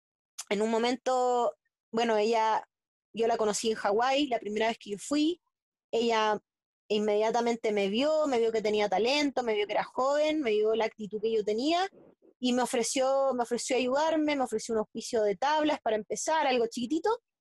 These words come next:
pero más que nada me, me ayudó, me tomó bajo su ala y me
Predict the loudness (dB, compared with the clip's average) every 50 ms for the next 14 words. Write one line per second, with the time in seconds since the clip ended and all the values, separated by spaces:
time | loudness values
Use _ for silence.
0 | _ _ _ _ -4 -2 0 0 0 0 -2 -2 -2 -2 0 0 2 2 2 2
1 | 2 2 0 0 -2 -2 -2 0 0 2 2 2 2 2 2 2 2 2 2 2
2 | 0 0 0 0 0 2 2 0 0 -2 -4 -6 -4 -2 0 0 2 2 2 2
3 | 0 0 0 0 2 2 2 0 -2